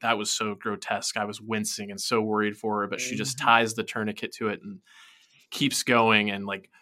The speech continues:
Speaker 1: rips off a Nomu's head with her knees. And <laughs> the way she just, like, clearly relishes the battle and licks the blood and, you know, talks about how she's not gonna be killed by some zombies. Like, oh, wow. And Fabian just wrote in about how some of the,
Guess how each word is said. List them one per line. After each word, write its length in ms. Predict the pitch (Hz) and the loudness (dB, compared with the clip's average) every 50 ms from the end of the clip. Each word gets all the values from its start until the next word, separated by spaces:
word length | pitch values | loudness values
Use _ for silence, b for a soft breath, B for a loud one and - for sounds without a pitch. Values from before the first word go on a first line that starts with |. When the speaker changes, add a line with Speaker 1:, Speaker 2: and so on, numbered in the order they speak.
| b b b | b b b
Speaker 1:
rips 320 | - 135 139 127 - - - | -2 2 2 2 2 6 6
off 200 | 131 123 120 - | 6 6 6 4
a 40 | 127 | 0
Nomu's 460 | 120 123 120 123 120 123 117 110 - | 0 2 2 2 2 2 0 0 0
head 200 | - 123 117 113 | 2 2 2 2
with 160 | 117 117 110 | 2 -2 -2
her 100 | 117 113 | -2 -2
knees. 680 | 107 107 104 107 113 113 113 110 107 104 101 101 104 101 | -2 0 0 4 4 6 6 6 6 4 0 -4 -6 -8
And 200 | 107 104 101 - | -8 -8 -8 -8
<laughs> 280 | - - - - - - | -8 -8 -8 -10 0 2
the 60 | 135 | 4
way 140 | 120 123 120 | 4 4 4
she 180 | - - 139 | 2 0 -2
just, 220 | 123 127 110 - - | -2 -2 -2 0 0
like, 180 | 117 104 - _ _ | -2 -2 -4 _ _
clearly 540 | - - - 131 123 123 120 120 117 110 110 | -12 -2 2 2 4 4 6 4 4 2 2
relishes 680 | - 101 110 107 110 113 110 110 - - 110 107 107 | -2 -2 2 2 4 4 4 2 2 -2 -4 -6 -4
the 100 | - 110 | -6 -6
battle 500 | 104 110 107 104 107 104 104 104 101 b b b b b b b | 0 4 6 6 6 6 4 0 -6 b b b b b b b
and 140 | 110 113 117 | -8 -4 0
licks 340 | 120 120 120 123 - - | 2 2 2 0 -2 -4
the 100 | - 117 | -4 -4
blood 520 | 110 - 120 113 110 107 104 104 101 107 107 b b b b b b b | -6 -2 0 4 6 8 8 6 4 2 -4 b b b b b b b
and, 320 | - 110 107 104 104 104 104 | -4 -4 -2 -2 -2 -2 -2
you 60 | 104 | 0
know, 160 | 104 104 101 98 | 0 0 -2 -2
talks 340 | - - 113 107 107 - | 0 2 2 2 2 -2
about 200 | - - 98 90 | -4 -4 -4 0
how 120 | - 110 104 | 0 0 0
she's 260 | - - 117 107 - | 0 -4 -6 -8 -6
not 340 | 113 110 107 110 104 - - | 0 2 2 2 2 0 -2
gonna 160 | - 120 107 | -6 -6 -6
be 140 | 104 107 104 | -4 -6 -8
killed 420 | 98 - - 117 110 104 101 101 101 | -8 -4 -2 -2 0 0 -2 -2 -2
by 180 | 104 101 101 | -2 -2 -2
some 240 | 98 - - 110 104 | -2 -4 -6 -8 -8
zombies. 640 | 104 110 104 104 104 104 101 104 101 98 98 - - | -4 -2 0 2 2 0 0 -6 -8 -6 -8 -10 -8
Like, 160 | 98 98 107 _ _ _ _ _ _ _ _ _ _ - | -10 -12 -12 _ _ _ _ _ _ _ _ _ _ 4
oh, 260 | 123 120 110 98 98 | 4 4 6 4 2
wow. 280 | 98 101 101 98 95 - B B B B | 0 0 0 0 -2 -6 B B B B
And 220 | 117 135 139 131 123 _ _ - | 4 4 4 4 0 _ _ -12
Fabian 400 | - - 156 170 160 160 151 131 | -2 2 2 4 4 4 4 4
just 200 | 123 123 - - | 2 0 0 2
wrote 160 | 135 123 120 | 2 2 2
in 100 | 123 123 | 2 2
about 220 | 117 104 107 101 - | 4 4 4 4 6
how 160 | 117 120 123 | 4 2 2
some 200 | - - 120 113 | 2 0 -2 -2
of 140 | 110 107 110 | -2 -2 -2
the, 280 | 110 110 107 104 104 | -2 0 0 0 -2